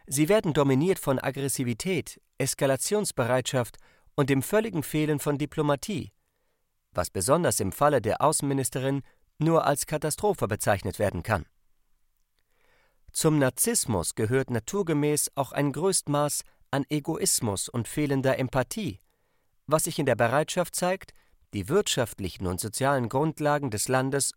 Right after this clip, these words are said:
ohne Sorge aufs Spiel zu setzen beziehungsweise zu opfern. An den Amtseid denkt niemand dieser Damen und Herren,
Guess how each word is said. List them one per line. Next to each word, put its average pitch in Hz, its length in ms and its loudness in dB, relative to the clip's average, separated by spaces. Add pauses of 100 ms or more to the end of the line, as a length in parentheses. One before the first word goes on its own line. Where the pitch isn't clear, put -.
(140)
ohne 180 300 2
Sorge 143 420 4
aufs 135 160 0
Spiel 208 260 -6
zu - 140 -2
setzen 120 460 0 (400)
beziehungsweise 131 800 2
zu - 200 -2
opfern. - 400 0 (540)
An 95 140 -6
den 90 240 -4
Amtseid - 760 -2 (420)
denkt 190 280 2
niemand 131 400 0
dieser 101 240 0
Damen 120 400 2
und 101 160 -2
Herren, 123 340 0